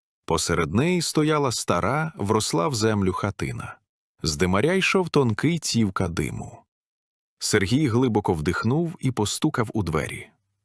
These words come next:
Тиша. Він постукав ще раз, голосніше. Двері зі скрипом відчинилися. На порозі стояв чоловік.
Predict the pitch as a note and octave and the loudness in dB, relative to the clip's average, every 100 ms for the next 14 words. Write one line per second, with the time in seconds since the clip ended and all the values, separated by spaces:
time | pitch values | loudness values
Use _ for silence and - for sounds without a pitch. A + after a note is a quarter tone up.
0 | _ - F2 - - - - _ _ _ | _ -4 -2 -2 -4 -6 -14 _ _ _
1 | _ _ - E2 D3 F3+ F#3+ - F#3+ F3 | _ _ -2 0 2 2 0 0 0 0
2 | C#3+ - - E2 - - - - - G#2+ | -2 -2 -2 -2 -4 -6 -8 -10 -2 2
3 | B2 B2 - C#2+ - - - _ _ _ | 2 0 -2 -2 -2 -4 -10 _ _ _
4 | _ _ _ _ - D#2+ A2 F3 E3+ C#3+ | _ _ _ _ -4 2 2 2 2 0
5 | - B2+ A#2+ A#2 G#2 G#2+ - C3 A2 - | 0 2 2 2 0 0 0 0 0 -2
6 | - - - - _ - D#2+ D#2+ G2 D3+ | -6 -8 -10 -16 _ -6 -4 0 2 2
7 | F#3 F3+ - C#3 B2 A2+ - B2 A2+ C2+ | 2 0 2 2 2 0 0 0 0 -4
8 | - - - | -10 -14 -16